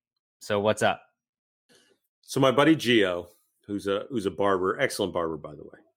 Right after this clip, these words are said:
Speaker 2: does
Speaker 1: Hold on, hold on,
Speaker 2: haircuts
Speaker 1: hold on, hold on, hold on.
Speaker 2: outside.
Speaker 1: Hold on, hold on. Is this your barber or is he a buddy who is a barber?
Speaker 2: He's my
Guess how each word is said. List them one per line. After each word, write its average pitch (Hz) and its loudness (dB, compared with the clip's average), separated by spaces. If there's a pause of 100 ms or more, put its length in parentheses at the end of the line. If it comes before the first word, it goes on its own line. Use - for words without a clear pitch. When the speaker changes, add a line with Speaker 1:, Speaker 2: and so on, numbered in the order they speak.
(480)
Speaker 2:
does 98 -4
Speaker 1:
Hold 160 6
on, 131 4
hold 156 8
on, 143 8
Speaker 2:
haircuts 123 -2
Speaker 1:
hold 147 6
on, 120 2
hold 131 2
on, 107 0
hold 107 2
on. 95 -4
Speaker 2:
outside. 85 -4 (420)
Speaker 1:
Hold 123 0
on, 92 -4
hold 98 -10
on. - -20 (1160)
Is 135 -2
this 160 0
your 131 4
barber 175 4
or 135 -2
is 123 -4
he 143 -2
a 123 -8
buddy 131 0
who 123 -4
is 127 -4
a 110 -4
barber? 95 -6 (1300)
Speaker 2:
He's 131 -2
my 120 4